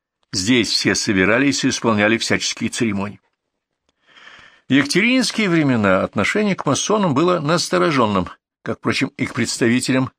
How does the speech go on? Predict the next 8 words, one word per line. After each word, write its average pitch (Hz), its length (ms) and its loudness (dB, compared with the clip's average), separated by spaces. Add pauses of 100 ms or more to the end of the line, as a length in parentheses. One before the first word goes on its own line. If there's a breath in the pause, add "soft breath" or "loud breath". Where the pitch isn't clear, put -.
(340)
других 113 400 -2
тайных 98 380 0
орденов. 92 460 -4 (840)
В 123 100 -4
обществе 160 520 0
ходили 131 520 0 (540)
антимасонские 127 960 0
стишки, 117 640 -4